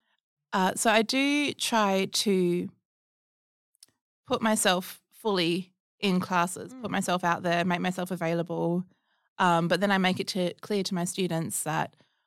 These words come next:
Speaker 1: outside of class, I might not always be available to them. That's
Speaker 2: Yeah.
Speaker 1: why we have, like, Facebook groups where they can put questions in,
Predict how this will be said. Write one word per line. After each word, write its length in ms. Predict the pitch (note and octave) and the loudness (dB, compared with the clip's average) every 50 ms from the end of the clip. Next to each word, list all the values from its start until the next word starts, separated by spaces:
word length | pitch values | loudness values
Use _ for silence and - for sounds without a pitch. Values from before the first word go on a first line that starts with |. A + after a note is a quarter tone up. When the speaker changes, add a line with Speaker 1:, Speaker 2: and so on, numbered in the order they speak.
| _ _ _ _ _ _ _ _ _ _ - | _ _ _ _ _ _ _ _ _ _ 2
Speaker 1:
outside 440 | G3 F#3 - - - - F3+ F3 F3 F3+ | 2 2 2 2 2 2 4 4 4 2
of 80 | F3 | 0
class, 340 | - - F3 E3 E3 F3+ - - | 0 2 2 2 2 2 2 2
I 100 | E3+ E3+ | 2 4
might 240 | F#3 F3+ E3+ - - | 4 4 2 2 2
not 160 | F#3 F3 - | 2 0 2
always 260 | - F3 E3+ F3+ F3 | 0 0 0 0 0
be 160 | - E3+ E3 E3+ | 0 0 0 2
available 460 | E3 F3 D#3 D#3+ D#3+ D#3+ D#3+ D#3+ E3 | 2 2 2 4 2 2 0 0 -2
to 100 | - E3+ | -2 -4
them. 400 | - D3+ C3+ B2+ - G3 F#3+ - - | -4 -4 -2 -2 -4 -4 -6 -6 -6
That's 200 | F#3 F3 F3+ E3 | -4 -4 -2 0
Speaker 2:
Yeah. 80 | F3 F3+ | 0 0
Speaker 1:
why 40 | |
we 140 | E3+ F3+ F3 | 0 0 -2
have, 280 | F3 E3+ D#3+ E3 F3 - | -2 -2 -4 -6 -4 -6
like, 400 | E3+ D3+ D3+ D3 - - - - | -6 -4 -4 -6 -8 -10 -14 -12
Facebook 440 | - - A#3+ A#3 A3+ - - A3 - | -6 -2 0 0 0 0 -4 -6 -6
groups 420 | - G#3+ G#3 G#3 G#3+ G3 G3 - | -4 -4 -4 -2 -4 -4 -6 -6
where 100 | G3 F#3+ | -4 -4
they 120 | F3+ E3+ F3 | -4 -4 -6
can 160 | - F#3+ F3+ | -6 -8 -8
put 160 | - G3 F#3 | -8 -10 -8
questions 500 | - - G#3 G3+ - - G#3 G3 G3 - | -4 -2 -2 -2 -2 -2 0 0 0 0
in, 480 | G3+ G3 F#3+ F#3+ F#3 F#3 F#3 F#3 G3+ | -2 -2 0 0 0 0 0 0 -2